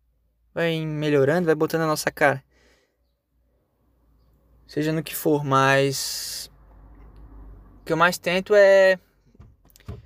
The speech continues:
é não, não, sabe, não ser um copia e cola, não ser um Ctrl C, Ctrl V do cara.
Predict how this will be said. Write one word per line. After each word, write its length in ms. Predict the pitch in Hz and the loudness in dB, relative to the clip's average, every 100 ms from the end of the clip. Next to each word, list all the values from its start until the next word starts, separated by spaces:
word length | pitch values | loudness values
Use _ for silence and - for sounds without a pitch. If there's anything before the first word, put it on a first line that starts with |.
| _ _ _ _ _ _ _ _ _ _ | _ _ _ _ _ _ _ _ _ _
é 100 | - | -6
não, 380 | 147 156 185 196 | -2 0 0 -2
não, 540 | 190 180 180 190 190 175 _ _ _ _ | -2 -2 -2 -4 -6 -10 _ _ _ _
sabe, 300 | - 233 220 | -8 -8 -4
não 420 | 185 196 202 190 170 _ | -4 -2 -4 -8 -10 _
ser 200 | _ - | _ -2
um 60 | 196 | -2
copia 300 | 196 185 202 | 2 0 0
e 80 | 190 | -4
cola, 380 | - 190 180 156 | 4 4 4 0
não 120 | 160 | -6
ser 140 | - | -8
um 180 | 170 156 | -8 -8
Ctrl 300 | 151 156 151 | -10 -8 -8
C, 160 | - 170 | -8 -10
Ctrl 360 | 160 156 156 | -10 -8 -8
V 240 | 143 143 139 _ - | -4 -6 -8 _ -14
do 120 | 139 | -14
cara. 320 | 151 - 185 | -6 -6 -6